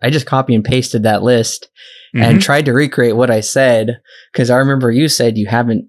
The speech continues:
Speaker 1: um, seen The Adventures of Tintin off
Speaker 2: That's
Speaker 1: that
Speaker 2: right.
Speaker 1: list also.
Speaker 2: Yeah, that's right. If I hadn't seen, still have to see Adventures of Tintin, but I was there at the theater a few more times in twenty eleven. I think we also
Speaker 1: Mm-hmm.
Speaker 2: talked about that in Incendies as well.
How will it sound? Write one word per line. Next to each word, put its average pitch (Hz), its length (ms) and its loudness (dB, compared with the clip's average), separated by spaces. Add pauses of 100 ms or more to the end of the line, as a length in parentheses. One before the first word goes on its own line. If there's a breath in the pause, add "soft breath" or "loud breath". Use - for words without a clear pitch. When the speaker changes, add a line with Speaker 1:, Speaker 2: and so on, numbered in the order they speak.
Speaker 1:
um, 104 240 -2
seen 107 240 -2
The 107 80 0
Adventures 104 400 -4
of 92 100 -8
Tintin 104 520 -4
off - 80 -10 (380)
Speaker 2:
That's 131 160 -2
Speaker 1:
that 95 100 0
Speaker 2:
right. 117 100 0
Speaker 1:
list - 160 -6
also. 92 380 -6 (600 soft breath)
Speaker 2:
Yeah, 135 180 2
that's - 180 -2
right. 139 240 -2 (220)
If 151 100 -4
I 143 160 0
hadn't 170 260 0
seen, 165 480 -2 (200 loud breath)
still - 180 -2
have 151 120 -2
to - 80 -6
see 156 280 -2
Adventures 139 240 -2
of 131 120 -4
Tintin, 123 680 -4
but 113 520 -2 (520)
I 247 360 0
was 311 420 -4
there 247 200 0
at 233 80 -4
the 226 80 -4
theater 185 520 0
a 160 160 -2
few 185 240 -4
more 160 240 -2
times 127 520 -4
in 120 60 -6
twenty 123 260 -6
eleven. 104 480 -4 (360 soft breath)
I 113 80 -6
think 123 180 -4
we 110 140 -2
also 104 140 0
Speaker 1:
Mm-hmm. 113 60 -2
Speaker 2:
talked 110 120 2
about 107 140 -4
that 101 160 -6
in 101 100 -10
Incendies 98 400 -8
as 95 100 -14
well. 92 240 -12